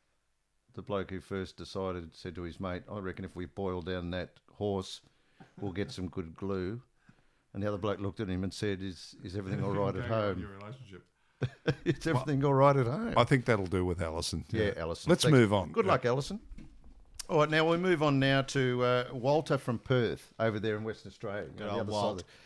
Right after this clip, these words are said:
Speaker 1: Walter from Perth, the other side of Australia. Uh, long way away from here. But you, you, you see how far we reach.
Speaker 2: Yes.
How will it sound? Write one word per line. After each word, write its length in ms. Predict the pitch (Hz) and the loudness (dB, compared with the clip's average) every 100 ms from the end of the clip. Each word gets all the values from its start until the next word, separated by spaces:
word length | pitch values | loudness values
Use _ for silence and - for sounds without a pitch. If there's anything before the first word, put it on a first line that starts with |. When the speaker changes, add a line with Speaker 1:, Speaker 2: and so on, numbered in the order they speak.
| - - | -20 -6
Speaker 1:
Walter 380 | 107 127 127 135 | 2 4 4 0
from 200 | - 107 | -2 -4
Perth, 320 | - 151 151 _ - - - - - _ _ - | 0 -2 -2 _ -20 -20 -20 -20 -20 _ _ 4
the 100 | 113 | 8
other 160 | 117 117 | 8 6
side 260 | 120 107 | 4 2
of 100 | 101 | 0
Australia. 520 | 92 - 113 131 185 233 _ _ _ _ _ _ - | -6 -4 0 0 -2 -8 _ _ _ _ _ _ -2
Uh, 440 | 101 98 98 92 - _ _ _ _ _ _ _ _ _ _ _ | 2 4 4 2 0 _ _ _ _ _ _ _ _ _ _ _
long 160 | 110 107 | 2 4
way 120 | 87 | 6
away 220 | 78 80 78 | 6 2 -2
from 200 | 73 73 | -10 -12
here. 160 | 110 - _ _ _ - | -12 -14 _ _ _ -8
But 200 | 101 - | -4 -2
you, 80 | 127 | -2
you, 200 | 151 147 - | -2 -8 -4
you 180 | 139 | -2
see 300 | 123 - 165 | -2 -2 -2
how 180 | 139 135 | 0 0
far 220 | 127 139 | 0 0
we 120 | 117 110 | 0 -2
reach. 340 | 110 78 - _ _ _ - | -6 -8 -12 _ _ _ -14
Speaker 2:
Yes. 500 | 123 208 - - | -12 -12 -14 -18